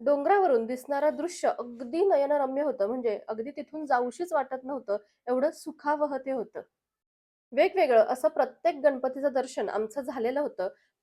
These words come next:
पण यात्रा संपूर्ण आठही गणपतींचं दर्शन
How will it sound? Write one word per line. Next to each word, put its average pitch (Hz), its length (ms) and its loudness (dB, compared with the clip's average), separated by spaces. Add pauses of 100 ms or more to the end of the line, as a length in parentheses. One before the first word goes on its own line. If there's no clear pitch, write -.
पण 330 220 8
यात्रा 269 640 4
संपूर्ण 254 500 -2
आठही 269 560 0
गणपतींचं 254 640 -2
दर्शन 247 380 -6